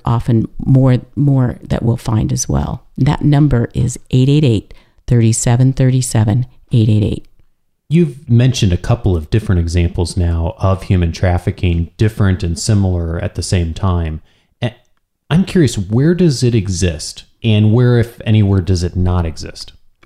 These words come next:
Speaker 1: Human trafficking can be in absolutely every community, every socioeconomic class.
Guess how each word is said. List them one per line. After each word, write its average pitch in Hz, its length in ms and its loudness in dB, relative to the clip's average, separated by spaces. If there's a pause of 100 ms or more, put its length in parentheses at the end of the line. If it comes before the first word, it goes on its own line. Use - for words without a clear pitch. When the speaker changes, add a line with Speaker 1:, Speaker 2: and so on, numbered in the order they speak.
(960)
Speaker 1:
Human 202 260 4
trafficking 180 640 -2
can 160 220 2
be 147 280 0
in 135 280 0
absolutely 143 1400 -2
every 147 440 0
community, 139 760 2
every 139 300 2
socioeconomic 135 1200 0
class. 135 600 -2